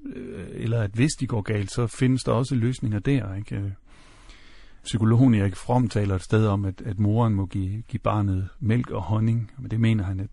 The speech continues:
selvfølgelig med mælk, at det må give barnet, øh, næring og varme og, og omsorg og så videre. Med, med honning mener han, at, øh, moren må lære barnet, at det kan have tillid til verden, at det kan stole på verden.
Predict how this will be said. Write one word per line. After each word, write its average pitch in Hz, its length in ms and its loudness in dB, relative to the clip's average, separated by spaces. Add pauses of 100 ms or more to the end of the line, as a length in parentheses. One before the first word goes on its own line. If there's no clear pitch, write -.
selvfølgelig 110 340 -4
med 104 80 2
mælk, 104 280 0
at 110 100 -8
det 113 80 -4
må 98 80 0
give 98 220 -4 (340)
barnet, 104 460 0
øh, 95 220 -4 (460)
næring 107 580 0
og 92 140 -6
varme 98 580 -2
og, 92 140 -6 (160)
og 135 120 -12
omsorg 107 380 -4
og 101 100 -6
så 101 100 -8
videre. 110 240 -2
Med, 101 200 -4 (580)
med 104 180 0
honning 131 380 4
mener 113 260 4
han, 101 260 -2 (300)
at, 107 100 -8 (480)
øh, 110 140 -4 (140)
moren 131 340 4
må 113 100 4
lære 107 260 2
barnet, 113 520 0
at 110 100 -8 (120)
det 107 140 -4
kan 107 140 -6
have 95 140 -4
tillid 127 320 0
til 101 160 -8
verden, 95 320 -6
at 101 120 -10
det 107 100 -6
kan 110 100 -4
stole 123 320 -2
på 117 120 -4
verden. 92 360 -4